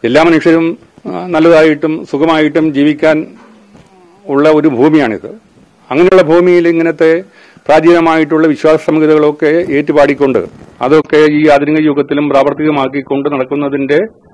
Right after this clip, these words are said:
കഷ്ടപ്പാടുകളും ബുദ്ധിമുട്ടുകളും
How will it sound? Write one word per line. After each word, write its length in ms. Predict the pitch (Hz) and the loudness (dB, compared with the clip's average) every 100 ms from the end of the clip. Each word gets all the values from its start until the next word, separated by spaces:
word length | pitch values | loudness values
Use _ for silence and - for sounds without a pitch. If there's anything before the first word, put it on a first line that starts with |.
| - - - - _ - _ - | -20 -20 -20 -20 _ -20 _ -4
കഷ്ടപ്പാടുകളും 580 | 139 151 151 151 151 156 | -2 0 2 2 2 0
ബുദ്ധിമുട്ടുകളും 760 | 139 147 147 147 143 92 - | 0 -2 -2 0 -2 -4 -12